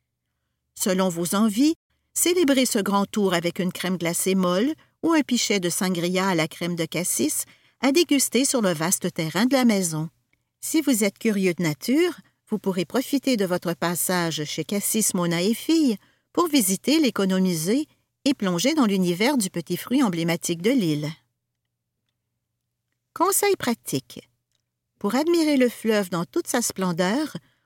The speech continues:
empruntez le chemin royal dans le sens contraire des aiguilles d'une montre.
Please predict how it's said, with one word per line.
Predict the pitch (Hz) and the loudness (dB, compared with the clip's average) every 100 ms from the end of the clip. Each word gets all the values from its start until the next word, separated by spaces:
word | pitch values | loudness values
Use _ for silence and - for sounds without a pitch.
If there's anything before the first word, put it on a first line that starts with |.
| _ | _
empruntez | 240 285 330 311 349 | 0 2 2 0 2
le | 339 | 2
chemin | 214 214 208 | 2 2 0
royal | 202 196 202 208 262 | 0 0 2 2 0
dans | 208 185 | 0 0
le | 180 | 0
sens | - 196 | -2 -2
contraire | - 269 262 277 294 | 0 0 0 0 2
des | 277 196 180 | 2 0 -2
aiguilles | 170 185 | -2 -2
d'une | 180 185 | 0 0
montre. | 170 170 160 - | 0 -2 -4 -6